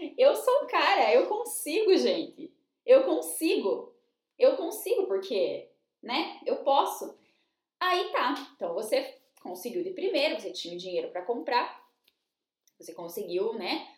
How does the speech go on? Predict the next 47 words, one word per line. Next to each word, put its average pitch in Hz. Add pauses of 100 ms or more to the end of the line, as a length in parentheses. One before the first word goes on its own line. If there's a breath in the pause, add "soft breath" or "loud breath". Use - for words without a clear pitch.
(220)
de 180
sorte, 220
atirar. 262 (760 soft breath)
Aí 330
você 403 (280)
conquistou 370
uma 403
medalha 247
por 214
causa 214
disso. -
Então 247
você 294
conquistou 294
uma 294
medalha. 202 (180)
Nossa, 196
porque 247 (240 loud breath)
a -
Marina, 240 (280)
vou -
dar 180
um -
exemplo, -
a 214
Marina 330 (760 soft breath)
pegou 233
essa 220
arma 233
que 233
ela 208
nunca 269
tinha 262
usado, 214
atirou 233
no 240
alvo 220
no 214
meio, 202
então 214
ela 226
vai 202
ganhar 196
uma 220
medalha 202
por 165
isso. -